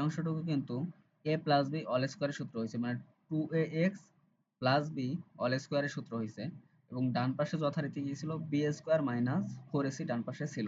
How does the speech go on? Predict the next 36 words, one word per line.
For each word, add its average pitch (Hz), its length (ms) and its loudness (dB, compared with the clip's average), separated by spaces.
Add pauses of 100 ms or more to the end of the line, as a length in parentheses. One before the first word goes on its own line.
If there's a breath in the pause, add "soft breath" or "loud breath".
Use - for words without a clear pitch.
আগের 107 220 -2
লাইনে। 80 220 -4 (1200)
তো 120 60 -4 (200)
এইটাকে 156 360 2 (640)
স্কয়ার 151 280 0
রুট 160 160 0
করে 160 160 2
দিলে 170 140 2 (100)
এইদিকে 143 300 0
এইটা 117 180 -2
আসে, 113 160 -4
প্লাস 123 180 2 (100)
মাইনাস 151 320 2 (380)
এটা 117 120 0 (100)
আসে। - 180 -12 (720)
আচ্ছা, - 220 -8 (520)
তো - 20 -4 (180)
এইখান 175 280 6
থেকে 175 140 2 (100)
দেখো 147 240 0
লাস্ট 135 220 0
পর্যন্ত 156 220 -4 (160)
এক্স 151 160 -4
এর 170 80 0 (120)
ভ্যালু 139 220 4
বের 143 160 0
করলে, 139 240 0
সব 127 120 0 (140)
কিছুকে 147 240 -2 (100)
ডান 131 200 4
পাশে 143 220 0
নিয়ে 147 140 2
গিয়ে 151 140 0
এক্স 131 140 -8
এর 143 80 -2
ভ্যালু 135 140 0